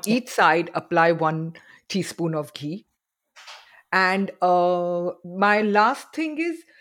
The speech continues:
Speaker 2: make sure that w-, the whole wheat flour which you have made is smooth.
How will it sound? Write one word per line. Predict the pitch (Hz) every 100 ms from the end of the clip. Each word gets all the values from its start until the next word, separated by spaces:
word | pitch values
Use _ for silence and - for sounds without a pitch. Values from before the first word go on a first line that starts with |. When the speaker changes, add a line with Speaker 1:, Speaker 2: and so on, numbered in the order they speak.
| - -
Speaker 2:
make | 214 339 349
sure | - 320 285 311 359 269 -
that | 220 226 226 - -
w-, | 160 - _ -
the | 170 190
whole | 180 208 254
wheat | 262 311
flour | - 233 208 262 233
which | 220 -
you | 220
have | 190 165
made | 165 165 202 269 _ _ _ -
is | 208 -
smooth. | - 185 160 -